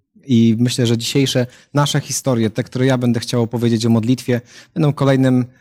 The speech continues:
e, tego dowodem. Na co dzień pracuję z młodzieżą, jestem pedagogiem, e, organizuję, e, różnego rodzaju wydarzenia, przedsięwzięcia, nawet muzyczne, mimo że muzycznie nie jestem zbyt,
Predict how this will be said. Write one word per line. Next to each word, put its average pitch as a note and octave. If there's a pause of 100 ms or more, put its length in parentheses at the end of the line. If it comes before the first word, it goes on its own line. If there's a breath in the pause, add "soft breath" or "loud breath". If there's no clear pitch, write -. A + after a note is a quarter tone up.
(120)
e, A#2
tego B2+
dowodem. A2+
Na C#3+
co F3+
dzień E3+
pracuję D3+
z A2
młodzieżą, C#3+ (320 soft breath)
jestem C3
pedagogiem, C3+ (320 soft breath)
e, B2 (100)
organizuję, C#3 (460)
e, A#2+ (240)
różnego F#3+
rodzaju B2
wydarzenia, A#2+
przedsięwzięcia, A2
nawet C3+
muzyczne, C#3
mimo A#2
że A2+
muzycznie A#2+
nie A2+
jestem A2
zbyt, G#2